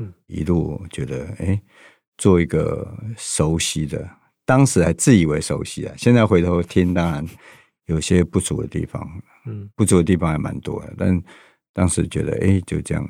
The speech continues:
Speaker 2: 哎，也蛮可以的。但绝对没有想到说，哎，以后会成为一个收入的来源。
Speaker 1: 嗯，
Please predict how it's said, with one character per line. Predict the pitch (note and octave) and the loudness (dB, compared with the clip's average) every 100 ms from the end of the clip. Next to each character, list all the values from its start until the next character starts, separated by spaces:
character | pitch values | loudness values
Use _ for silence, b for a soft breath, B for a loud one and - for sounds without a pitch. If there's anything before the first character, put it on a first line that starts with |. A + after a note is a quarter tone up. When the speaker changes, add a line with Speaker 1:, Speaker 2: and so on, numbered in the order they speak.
| - | -8
Speaker 2:
哎， | D#2 F#2 A2+ | -8 -8 -10
也 | - D#2+ | -10 -8
蛮 | D2 D2 | -6 -4
可 | E2 - D#2 | -4 -2 -2
以 | D2+ | -2
的。 | - | -2
但 | G#2+ G#2+ - B B B | 0 0 -2 B B B
绝 | - G2+ | 2 4
对 | B2+ | 6
没 | G2+ | 6
有 | F#2 | 6
想 | E2 | 4
到 | D#2+ E2 | 0 -2
说， | - E2 | -2 -2
哎， | E2+ E2 | -2 -4
以 | E2 D#2 | -4 -2
后 | E2+ | 0
会 | E2 E2 | 2 0
成 | - D2 | -2 -6
为 | C#2 C#2+ | -4 -6
一 | D2 | -8
个 | - C2+ - - - - - - | -10 -10 -10 -10 -14 -16 -16 -16
收 | B2 - E2+ | -6 0 2
入 | E2+ D2 | 2 -2
的 | C#2 | -4
来 | C#2+ - | -10 -10
源。 | - - _ - | -14 -16 _ -16
Speaker 1:
嗯， | A2+ A2+ | -12 -12